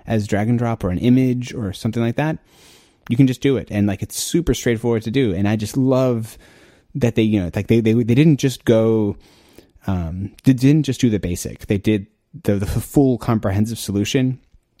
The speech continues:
And so now it can be used in so many ways that are beyond just it's, like, a basic thing of, oh, we can just add drag and drop to the iPad where you can drag things from one side to the other. Like, the fact that you could do, use it for table view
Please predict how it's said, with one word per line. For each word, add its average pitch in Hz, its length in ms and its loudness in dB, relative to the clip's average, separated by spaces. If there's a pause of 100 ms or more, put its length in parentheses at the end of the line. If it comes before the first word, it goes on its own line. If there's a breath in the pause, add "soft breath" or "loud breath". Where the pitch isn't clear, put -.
(380)
And 113 140 0
so 117 80 0
now 113 200 0
it 107 100 -4
can 113 120 2
be 107 60 2
used 120 340 2
in 101 80 -2
so 117 180 0
many 110 160 2
ways 104 440 0
that 95 340 -4 (420 soft breath)
are 120 100 2
beyond 107 500 0
just - 240 -2
it's, - 260 -6
like, 98 140 -2
a 101 60 0
basic 101 360 0
thing 104 240 0
of, 92 240 -6
oh, 170 160 6
we 135 120 2
can - 120 -2
just 120 140 0
add 110 300 -2
drag 104 180 0
and 104 80 0
drop 104 180 -4
to - 60 -18
the 101 100 -2
iPad 92 440 -4
where 98 100 -6
you 95 100 -4
can 95 180 -4
drag 92 240 -4
things 92 220 -4
from 104 120 -2
one 92 160 -2
side - 260 -8
to - 60 -16
the - 120 -4
other. - 280 -8 (540 soft breath)
Like, 92 260 -8
the 117 80 -2
fact 117 220 -2
that 120 140 -2
you 120 60 2
could 107 160 0
do, 127 200 4
use 127 240 4
it 95 140 -4
for - 180 -4
table 123 400 0
view 107 480 0